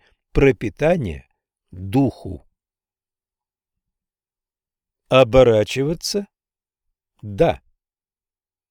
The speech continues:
Иван, не помнящий родства, так в народе говорят о том, кто забыл свои корни, уходящие далеко в прошлое.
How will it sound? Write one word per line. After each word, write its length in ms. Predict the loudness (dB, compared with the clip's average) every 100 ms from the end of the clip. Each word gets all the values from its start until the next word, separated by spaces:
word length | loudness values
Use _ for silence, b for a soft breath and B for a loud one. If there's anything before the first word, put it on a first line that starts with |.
| _ _ _ _ _ _ 0
Иван, 480 | 2 6 4 4 2
не 100 | -2
помнящий 680 | 2 2 2 -2 0 2
родства, 640 | 2 2 -2 -4 0 0 -2 _ _
так 300 | 0 0 -2
в 60 |
народе 400 | -6 -4 -4 -6
говорят 560 | -6 -2 0 0 0 -2
о 140 | -2 -2
том, 300 | -2 -4 -4
кто 220 | -4 -2
забыл 360 | 0 -2 -2 -4
свои 320 | -4 -2 -4
корни, 540 | -2 -2 0 -2 -6 b b _
уходящие 840 | -4 0 0 2 0 -2 -4 -4 -4
далеко 460 | -2 -4 -4 -6
в 100 | -6
прошлое. 640 | -2 -2 -2 -6 -12 -16